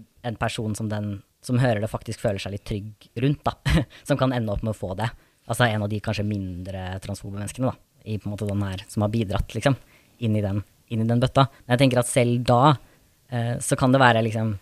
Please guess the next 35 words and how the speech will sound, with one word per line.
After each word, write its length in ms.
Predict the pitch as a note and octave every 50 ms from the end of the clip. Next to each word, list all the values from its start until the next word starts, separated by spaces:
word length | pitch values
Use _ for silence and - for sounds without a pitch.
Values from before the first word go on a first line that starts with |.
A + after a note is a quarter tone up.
| - -
verdt 520 | B2+ B2+ C#3+ D3+ - _ _ - - - _ _ _ _ _
å 120 | - C3 A#2+ A#2 A#2 A2+ A2 A2+
ta 180 | - - B2 A#2+ A2+
noen 140 | A#2 A#2+ -
steg 260 | - - A#2 G#2 G#2 -
tilbake 420 | A#2 A2 A2 G#2+ G2+ - - A#2+
igjen. 160 | B2 B2 A#2+ G2+ - _ _ _ _ -
Ja, 80 | C#3+ C#3+
nettopp 300 | C3+ A#2+ - B2 A#2 B2
vurdere 340 | B2+ A2 G2+ F#2+ F2+ G2
akkurat 320 | G#2+ G2 - - A2+ G#2+ -
det 140 | G2+ G#2 A#2+
da. 60 | G#2+ - - _ _ _ _ _ _ _ _ _ - B2+
Og 60 | -
tenke 220 | - B2 A2 -
sånn 140 | G#2 G#2+ G2 G2 -
her, 40 | - -
det 120 | A#2 A2+
her 280 | A#2 A2+ A#2 A2+ A#2 A2
tenker 300 | - A#2+ A2 - G#2 G2+
jeg 40 |
faktisk 380 | - G#2 - - G2+ F#2+ - A2
var 320 | G2 F#2 F#2 F#2 F#2+ F#2+ - - _ _ _ _ -
urimelig. 460 | A2+ G#2 F#2+ F2+ F2 G2 A2+ A#2+ - - _ _ _ -
Men 500 | B2 A#2+ A#2 A#2 A2+ A2 G#2 G#2+ G2+ F#2+ _ _ -
kanskje 220 | - A#2+ G2+ G#2+ G#2+
dette 160 | G#2 - -
her 240 | G#2+ G#2 G#2 G#2 - _ -
er, 460 | - G#2+ G2+ G2 G2 G2 G2+ G2+ G2+ _ _ -
eh, 420 | A#2+ A#2 A#2 - - - - B2
liksom 240 | B2 B2 B2+ C3 - -
litt 200 | B2+ C3 - -
uttrykk 320 | C#3+ B2 - G#2+ G2+ -
for 120 | - A#2 A2+
noe 140 | A2+ A#2+